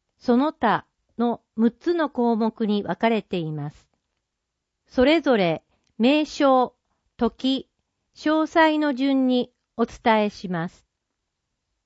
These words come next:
人権の項目。人権擁護委員による人権相談。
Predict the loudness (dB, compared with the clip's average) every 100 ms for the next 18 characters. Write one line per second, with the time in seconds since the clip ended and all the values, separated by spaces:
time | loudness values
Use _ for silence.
0 | _ _ _ _ _ _ _ -2 -2 -4
1 | -4 -2 -2 -4 -2 0 2 2 0 -2
2 | -2 -2 -6 _ _ _ _ _ _ _
3 | _ _ _ _ _ _ _ -2 0 0
4 | -2 -2 0 0 0 2 2 2 0 -2
5 | -2 -2 -2 -2 -2 -4 -6 -10 _ -4
6 | -2 -2 -2 -4 -4 0 0 2 0 -2